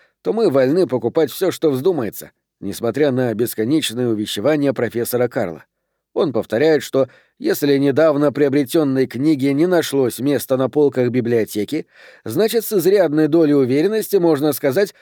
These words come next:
что она того не заслуживает. Тем не менее, я знаю, что порой профессора Карла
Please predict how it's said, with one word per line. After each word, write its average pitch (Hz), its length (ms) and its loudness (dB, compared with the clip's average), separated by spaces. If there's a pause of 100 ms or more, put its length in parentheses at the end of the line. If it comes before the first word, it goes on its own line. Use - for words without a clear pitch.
(120)
что - 300 0
она 185 240 0
того 107 320 -2
не 160 200 0
заслуживает. 170 880 -4 (540)
Тем 233 200 0
не 180 120 2
менее, 180 360 -2 (260)
я 202 220 2
знаю, 170 360 2
что 165 160 0
порой 156 300 4
профессора 127 540 0
Карла 202 360 2